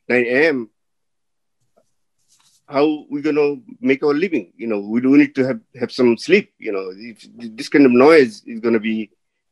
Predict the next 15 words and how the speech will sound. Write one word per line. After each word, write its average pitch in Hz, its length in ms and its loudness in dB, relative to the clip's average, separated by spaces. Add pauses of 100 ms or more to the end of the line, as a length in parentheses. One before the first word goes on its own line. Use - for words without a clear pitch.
(160)
going 123 220 6
on 156 180 4
till 123 220 -6
nine 117 160 -4
o'clock 123 280 -8
at 123 60 -10
night 156 320 -6 (140)
or 110 200 -4
seven 120 240 -6
o'clock 123 280 -8
at 120 60 -8
night, 151 300 -4 (800)
uh, 104 280 -6 (340)
there's 123 220 -6
no 135 360 2